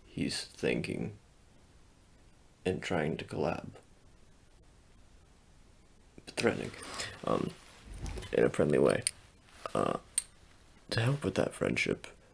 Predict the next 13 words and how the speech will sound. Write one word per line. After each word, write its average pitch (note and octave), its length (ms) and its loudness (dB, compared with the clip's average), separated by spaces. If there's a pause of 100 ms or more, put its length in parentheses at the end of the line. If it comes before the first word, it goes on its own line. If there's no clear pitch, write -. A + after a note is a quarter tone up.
(140)
and - 120 0
to - 80 2
help G2+ 240 2
with - 180 -6
you - 80 -8
getting A#1 240 4
on G1+ 160 2
your G1+ 100 2
way, G1+ 340 2 (600)
I'm A2 240 2
going E2 280 2
to, - 540 0 (200)
um, G1+ 320 2